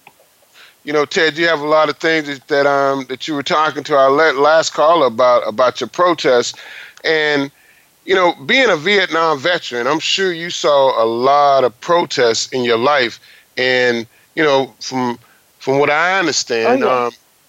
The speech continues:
Speaker 1: a lot of, a lot of things when you came back from Vietnam, you saw, you thought were gonna be, a, I'm sure you thought things were gonna be different when you came back from Vietnam.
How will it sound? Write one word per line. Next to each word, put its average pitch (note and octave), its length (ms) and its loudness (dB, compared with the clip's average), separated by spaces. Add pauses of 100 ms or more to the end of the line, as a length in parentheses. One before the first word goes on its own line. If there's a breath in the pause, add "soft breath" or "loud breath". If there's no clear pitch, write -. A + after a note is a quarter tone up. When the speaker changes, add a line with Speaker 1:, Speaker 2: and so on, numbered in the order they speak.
Speaker 1:
a C3+ 60 -4
lot C#3+ 200 4
of, D3+ 100 0
a C3+ 40 -4
lot D3 160 2
of D3 100 -4
things E3 240 -2
when D#3+ 120 -4
you E3 100 -2
came E3+ 360 -2
back F3+ 280 0
from C#3 180 -6
Vietnam, A#2+ 640 -2
you B2+ 100 -8
saw, C3+ 300 0
you C3+ 160 -6
thought C#3 260 0
were B2+ 120 -2
gonna C#3 220 -2
be, - 140 0
a, C#3+ 80 4 (140)
I'm D3+ 160 0
sure A#3 240 0
you A3 140 -2
thought C3+ 260 0
things C#3 240 0
were B2+ 80 0
gonna C3+ 180 0
be B2+ 140 -2
different B2+ 500 -4 (440 soft breath)
when B2 120 0
you C3 100 -4
came C3+ 320 0
back B2+ 220 0
from B2 220 -6
Vietnam. A#2+ 580 -2